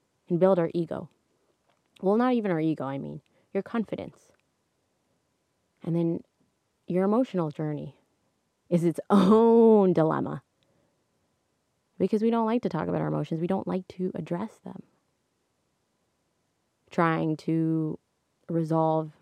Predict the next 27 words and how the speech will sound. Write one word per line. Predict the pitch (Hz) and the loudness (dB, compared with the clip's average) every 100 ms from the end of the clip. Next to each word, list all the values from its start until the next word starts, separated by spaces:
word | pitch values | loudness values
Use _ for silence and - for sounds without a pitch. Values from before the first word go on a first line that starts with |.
| - - | -20 -6
any | 170 165 160 156 _ _ _ - | -2 -2 -2 -6 _ _ _ -4
wounds | 226 262 196 | 0 2 0
you | 160 | -4
have | 147 156 | -6 -8
when | 165 | -8
it | 165 | -4
comes | 170 - | -6 -6
to | |
your | 185 - | -10 -6
intellect. | 233 170 160 165 _ _ _ _ _ | -6 -6 -10 -12 _ _ _ _ _
So | _ 196 | _ -2
you | |
still | 185 233 | -2 -6
have | 240 | -6
to | |
build | 190 190 190 | -2 -2 0
your | 190 | -2
Mercury. | 208 - 160 165 _ _ _ _ _ _ _ _ _ _ _ _ | -4 -6 -12 -12 _ _ _ _ _ _ _ _ _ _ _ _
Self-love | - 151 156 - 190 214 170 151 _ - | -2 0 0 0 2 4 2 -2 _ -8
and | 160 | -4
love | 160 190 208 | -2 -2 0
in | 202 | -2
general, | 196 196 175 170 160 _ | -2 -2 -2 -6 -10 _
the | 175 170 | -6 -4
idea | 170 170 208 185 | -4 -4 -2 -2
of | |
love | 175 175 170 | -4 -8 -8